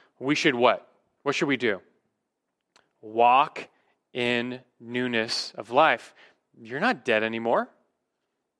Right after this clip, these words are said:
You're not enslaved to sin anymore. You're not in the grave anymore. You're, you're not under death. You're alive. You were baptized, right? So that means you're alive in Christ. And what a, what do living people do? They walk, they, they,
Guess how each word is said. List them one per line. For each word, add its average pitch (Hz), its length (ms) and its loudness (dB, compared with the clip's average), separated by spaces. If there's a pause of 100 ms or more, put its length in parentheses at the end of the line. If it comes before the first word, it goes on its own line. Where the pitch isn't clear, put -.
(140)
You're 254 100 2
not 285 80 6
enslaved 143 380 2
to 120 60 -8
sin 127 220 -2
anymore. 139 360 0
You're 254 80 0
not 240 140 4
in 139 60 -4
the 120 60 -4
grave 120 360 2
anymore. 143 400 0
You're, 202 220 2
you're 165 100 -10
not 214 280 2
under 156 340 2
death. 131 480 2 (540)
You're 170 100 -2
alive. 214 440 4 (260)
You 190 220 -2
were 196 100 4
baptized, 196 600 4
right? 208 300 4 (600)
So 156 180 0
that 143 180 4
means 147 240 -4
you're 147 120 4
alive 147 640 2
in 160 160 -8
Christ. 127 600 0 (400)
And 120 200 -8
what 139 140 0
a, 170 200 2 (220)
what 151 80 -8
do 233 80 -2
living 190 420 2
people 196 260 0
do? 170 380 2 (1700)
They 117 100 -4
walk, 185 380 0
they, 131 200 0
they, 127 240 -6